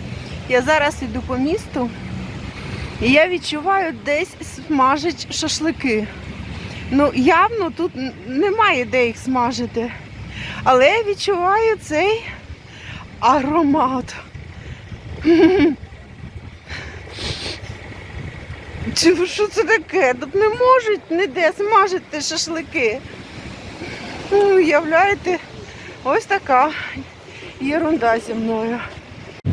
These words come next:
Оце я подумала, може, в дворах? Бо у нас колись таке було в нашому дворі. У нас сьогодні сніжок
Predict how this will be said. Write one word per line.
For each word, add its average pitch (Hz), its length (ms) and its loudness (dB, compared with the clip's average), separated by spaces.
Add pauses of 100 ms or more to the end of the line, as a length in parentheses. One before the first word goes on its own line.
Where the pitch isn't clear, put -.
(720)
Оце 370 220 0
я 403 80 4
подумала, 440 520 4
може, 403 320 0
в 392 100 -2
дворах? 415 640 0 (500)
Бо 339 120 6
у 359 60 4
нас 392 280 2
колись 415 360 2
таке 427 300 -2
було 440 340 2
в 392 100 2
нашому 330 460 2
дворі. 254 480 -4
У 294 80 -2
нас 294 220 -2
сьогодні 311 500 0
сніжок 330 440 0